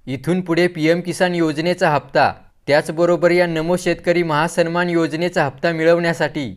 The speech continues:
प्रत्येकाकडे शेतकरी ओळखपत्र अर्थात किसान कार्ड असणे अतिआवश्यक असेल. त्यामुळे ज्यांना ज्यांना पीएम किसान योजनेचा एकोणावीसवा हप्ता मिळाला आहे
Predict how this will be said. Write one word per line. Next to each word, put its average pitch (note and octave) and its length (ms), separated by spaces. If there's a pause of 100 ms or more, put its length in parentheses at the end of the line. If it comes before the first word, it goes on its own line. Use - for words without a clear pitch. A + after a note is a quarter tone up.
(300)
प्रत्येकाकडे F3 720
शेतकरी F3 520
ओळखपत्र E3 680 (340)
अर्थात B2+ 340 (100)
किसान F3 320
कार्ड F3 260
असणे E3+ 320
अतिआवश्यक E3+ 720
असेल. D3+ 360 (520)
त्यामुळे D#3+ 380
ज्यांना C#3 360
ज्यांना F3 320
पीएम E3+ 360
किसान F3+ 320
योजनेचा E3+ 540
एकोणावीसवा E3+ 640
हप्ता D3+ 280
मिळाला E3+ 400
आहे D3 300